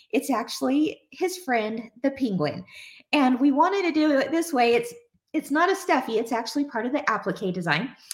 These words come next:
um, that little penguin. But we thought it would be so cute to, you know, kind of bridge the whole Christmas time of year and with Cup of Cheer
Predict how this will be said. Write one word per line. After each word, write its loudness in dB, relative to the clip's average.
um, 2
that 0
little -2
penguin. -2
But 4
we 6
thought 4
it 6
would 0
be 6
so 2
cute 2
to, 2
you 4
know, 0
kind -2
of -4
bridge 2
the 2
whole 0
Christmas -2
time 0
of -4
year 2
and -2
with -2
Cup -4
of -4
Cheer 0